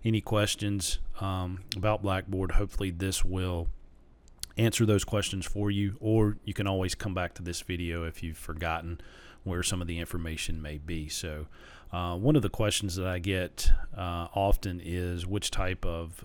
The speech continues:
system do I need to use, or which type of computer that I need to use?"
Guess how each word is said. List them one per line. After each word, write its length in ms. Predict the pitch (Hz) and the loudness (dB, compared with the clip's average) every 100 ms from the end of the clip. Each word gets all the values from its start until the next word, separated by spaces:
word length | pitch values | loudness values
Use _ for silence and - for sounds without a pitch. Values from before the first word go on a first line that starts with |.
| - | -8
system 920 | - 101 - 104 98 95 107 113 87 | -4 -2 0 0 0 0 -4 -8 -4
do 340 | 101 98 95 | 2 2 2
I 120 | 90 92 | 0 0
need 180 | 95 | -2
to 100 | 95 | -2
use, 340 | 90 92 98 90 | -2 0 0 0
or 140 | 87 | -4
which 340 | 82 87 - - | -4 -4 -4 -4
type 220 | 87 87 | -2 2
of 140 | - | 2
computer 420 | - - 95 92 | 0 -10 -6 -6
that 180 | 90 90 | -4 -4
I 100 | 92 | -4
need 180 | 90 90 | -4 -6
to 100 | - | -6
use?" 380 | 90 95 95 | -4 -2 -4